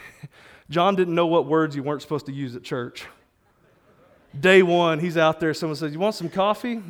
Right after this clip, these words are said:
Bleep, "Yeah, I want some coffee." They're giving him coffee, and people are just like, "I don't know what to do with this guy." He stays, and somebody said, we had two services at the time, some, and he came to first service. Somebody after the first service said,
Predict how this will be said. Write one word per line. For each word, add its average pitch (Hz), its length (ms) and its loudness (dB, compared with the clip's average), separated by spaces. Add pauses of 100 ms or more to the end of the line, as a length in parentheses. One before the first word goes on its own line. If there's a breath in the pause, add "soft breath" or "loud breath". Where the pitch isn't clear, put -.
(420)
Bleep, 294 380 4
"Yeah, 349 300 8
I - 20 10
want 214 240 6
some 185 140 -4
coffee." 202 500 6 (880 soft breath)
They're 262 120 -2
giving 220 240 4
him 180 100 0
coffee, 240 400 6
and 196 100 0
people 214 220 0
are - 20 2
just 190 160 -6
like, 156 180 2
"I 147 120 -4
don't 147 140 -4
know 156 120 -2
what 147 100 -8
to 151 80 -12
do 160 180 -2
with 156 100 -4
this 143 160 -6
guy." 143 400 -2 (1040 soft breath)
He 165 120 -8
stays, 202 520 4
and 151 120 -6
somebody 180 420 0
said, 165 400 0
we 160 80 0
had 165 160 -2
two 190 140 -6
services 156 500 -2
at 139 100 -6
the 143 60 -10
time, 139 420 -8
some, 156 300 -6
and 147 100 -8
he 143 60 -6
came 170 180 -4
to 151 60 -4
first 156 240 -6
service. 151 320 -4
Somebody 156 280 -4
after 151 260 -4
the 131 100 -10
first 151 240 -8
service 147 240 -6
said, 131 160 -8